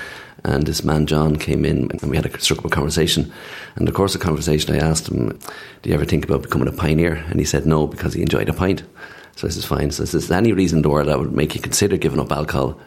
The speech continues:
apart from health?" And he said, "Actually, a friend of mine who is an alcoholic," he says, "I probably could do something like that for him." And I says, "Well, that's the Pioneer Association. That's all the Pioneers are, a group of people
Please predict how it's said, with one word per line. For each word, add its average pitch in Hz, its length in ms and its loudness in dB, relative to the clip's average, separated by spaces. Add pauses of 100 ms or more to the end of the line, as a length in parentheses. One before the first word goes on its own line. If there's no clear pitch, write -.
(160)
apart 78 280 0
from 69 140 -4
health?" 78 280 0 (140)
And 87 100 0
he 80 60 2
said, 78 320 0
"Actually, - 480 2
a - 40 -2
friend 85 240 2
of 76 60 2
mine 76 280 2
who 85 160 4
is 104 100 4
an 90 100 2
alcoholic," 69 600 -2 (360)
he 87 60 0
says, 85 120 -2
"I 95 60 2
probably 101 260 0
could 87 120 2
do 87 100 4
something 78 320 2
like 73 140 0
that 76 180 0
for 76 140 -2
him." 76 280 0 (280)
And 78 100 0
I 78 40 2
says, 80 180 -2
"Well, 78 100 2
that's 80 180 2
the - 80 -6
Pioneer - 280 0
Association. - 520 -2
That's 80 180 0
all 78 100 4
the 69 60 0
Pioneers 67 360 -2
are, 65 140 -2
a 73 80 -2
group 78 160 0
of 76 100 -10
people 76 320 0